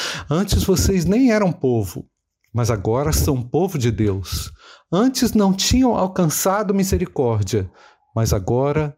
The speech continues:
alcançaram misericórdia." Hoje celebramos o memorial da ceia do Senhor e estamos muito felizes por isso.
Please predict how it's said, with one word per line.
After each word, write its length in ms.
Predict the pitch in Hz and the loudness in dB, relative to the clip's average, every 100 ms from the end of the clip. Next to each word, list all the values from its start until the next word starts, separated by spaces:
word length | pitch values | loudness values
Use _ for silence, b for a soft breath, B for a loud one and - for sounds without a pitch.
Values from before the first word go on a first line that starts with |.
| _ | _
alcançaram 1040 | 123 120 123 107 - - 104 107 110 110 - - | -6 -2 -2 0 0 0 0 0 -2 -4 -8 -2
misericórdia." 960 | 113 90 98 92 - 92 85 82 92 85 - B B B B B B - | 0 2 0 -4 -4 0 0 0 -2 -4 -12 B B B B B B -4
Hoje 300 | 123 139 113 | 0 0 0
celebramos 1000 | - 151 123 113 131 151 147 - - - | 0 0 0 0 0 0 -2 -2 -4 -6
o 80 | - | 0
memorial 560 | 120 123 135 117 117 123 | 0 2 2 2 0 0
da 100 | 127 | 0
ceia 420 | - - 113 117 | 0 0 2 0
do 120 | 110 | 0
Senhor 580 | - 131 104 101 107 - B B B B - | 0 0 2 2 0 -4 B B B B -2
e 80 | 120 | 0
estamos 460 | 113 - 139 127 | 0 0 0 2
muito 540 | 117 123 127 156 180 - | 2 4 2 2 0 -2
felizes 640 | - 120 113 135 131 143 | -2 0 2 2 2 0
por 240 | - 135 | 0 0
isso. 440 | 101 92 - - | 2 0 0 -4